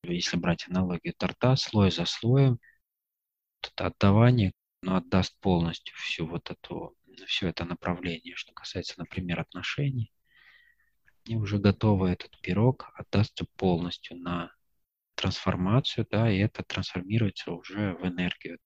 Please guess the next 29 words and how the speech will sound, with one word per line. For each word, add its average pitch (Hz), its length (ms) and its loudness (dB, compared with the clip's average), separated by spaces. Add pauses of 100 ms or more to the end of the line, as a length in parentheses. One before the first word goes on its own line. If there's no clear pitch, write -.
(300)
в 90 60 -14
энергию, 92 540 -6 (880)
э, 87 200 -4
счастья, 113 480 2
наблюдения 90 840 -2
и - 180 -20
так - 220 -8
далее. 87 220 -8
То - 200 -20
есть - 120 -6
эту - 180 0
аналогию 101 600 2
торта - 460 -4 (1000)
слоеного, 90 880 2
да, 107 160 4
можно 95 400 -2
ко - 120 -4
всему 92 340 -2
применить, 90 560 -6 (920)
к - 80 -8
тому, 95 280 2
чтобы 87 320 2
отдавать 90 460 4
земное, 90 480 0 (680)
каждому 87 380 -4
направлению, 85 680 -4
что - 160 -16
касается - 560 -14
и 131 220 -12